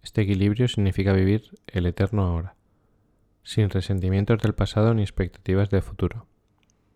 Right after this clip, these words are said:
Al amar incondicionalmente, aprendes a codificar el futuro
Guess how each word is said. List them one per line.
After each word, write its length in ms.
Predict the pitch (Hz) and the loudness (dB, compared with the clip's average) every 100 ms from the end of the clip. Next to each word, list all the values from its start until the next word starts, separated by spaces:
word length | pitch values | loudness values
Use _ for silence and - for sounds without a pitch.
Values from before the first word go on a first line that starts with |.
| - _ _ | -20 _ _
Al 120 | 101 | -2
amar 220 | 90 95 117 | 0 2 2
incondicionalmente, 920 | 110 107 98 107 98 101 101 117 131 - | 2 2 0 0 0 0 0 -2 -4 -6
aprendes 380 | - - 92 92 | -8 -4 -2 0
a 80 | 95 | 0
codificar 460 | 92 90 - 95 | 2 0 -2 -2
el 80 | 95 | -2
futuro 420 | - 92 95 120 | -2 -2 0 -2